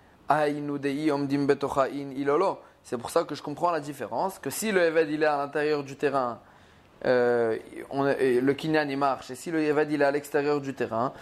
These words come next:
le kinyan, il marche pas. Et là, les ach lishnada marav de kemekar kedame. Mais d'après la première façon que la Gemara avait d'expliquer que le Eved, il a un statut de karka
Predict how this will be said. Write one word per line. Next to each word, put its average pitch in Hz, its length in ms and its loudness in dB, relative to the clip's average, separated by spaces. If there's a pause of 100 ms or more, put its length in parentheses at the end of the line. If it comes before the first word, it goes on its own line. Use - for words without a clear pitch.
(220)
le 135 120 4
kinyan, 147 300 2
il 151 60 -2
marche 156 240 0
pas. 180 280 0 (280)
Et 175 100 2
là, 190 140 4
les 165 80 0
ach 135 240 2
lishnada 139 560 0
marav 135 320 0
de 135 80 -4
kemekar 135 540 -4
kedame. 139 680 0 (280)
Mais 185 160 2
d'après 143 400 2
la 135 120 4
première 143 520 0
façon 139 300 -6
que 131 100 -6
la 135 180 0
Gemara 139 280 2
avait 139 240 0
d'expliquer 139 680 -2 (380)
que 180 360 6 (1000)
le 139 180 6
Eved, 139 360 4
il 139 120 2
a 135 80 2
un 135 40 -4
statut 139 560 -6 (320)
de 143 160 4
karka 139 920 2